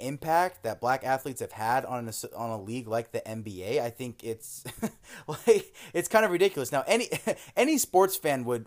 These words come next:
would know this. Now, the only time I could see myself having to educate someone on this is maybe a Martian that, that dropped to Earth and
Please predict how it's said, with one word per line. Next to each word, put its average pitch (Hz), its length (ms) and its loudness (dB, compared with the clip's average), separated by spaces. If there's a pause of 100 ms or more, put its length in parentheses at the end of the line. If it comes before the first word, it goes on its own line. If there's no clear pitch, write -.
would 120 200 -4
know 104 200 -6
this. - 320 -16 (280)
Now, 151 160 2
the 156 120 4
only 240 180 6
time 180 320 2
I 151 80 10
could 143 180 -2
see 135 400 -2
myself 127 360 -2
having 123 180 0
to 110 140 -6
educate 123 400 -6
someone 151 240 -4
on 151 100 -2
this 160 220 -2 (240)
is 123 240 -6
maybe 147 280 -2
a 127 60 2
Martian 123 540 -2
that, 117 180 0
that 107 180 -8
dropped 117 360 -2
to - 80 -8
Earth 113 420 -4
and 104 480 -10